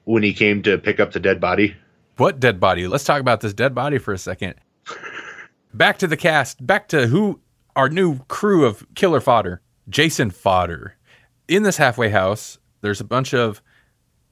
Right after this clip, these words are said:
Speaker 2: primarily sexy, way older than teens, teens.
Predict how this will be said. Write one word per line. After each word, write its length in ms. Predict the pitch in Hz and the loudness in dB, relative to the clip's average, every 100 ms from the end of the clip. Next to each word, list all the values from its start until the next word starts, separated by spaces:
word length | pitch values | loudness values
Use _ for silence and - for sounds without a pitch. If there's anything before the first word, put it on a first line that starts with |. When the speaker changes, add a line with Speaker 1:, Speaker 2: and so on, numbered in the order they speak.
| _ _ | _ _
Speaker 2:
primarily 760 | - 123 156 175 165 143 135 - _ _ _ _ _ _ _ _ _ | -2 0 2 0 0 0 -2 -8 _ _ _ _ _ _ _ _ _
sexy, 640 | - - 170 - 160 147 - - | -16 -4 -4 -2 -2 0 -2 -8
way 220 | 110 139 | 0 4
older 260 | 151 139 135 | 4 2 0
than 160 | 135 | 0
teens, 380 | 127 135 127 123 | -2 -2 -2 -4
teens. 720 | - 123 98 87 107 - - | -4 -2 -2 -2 -6 -10 -18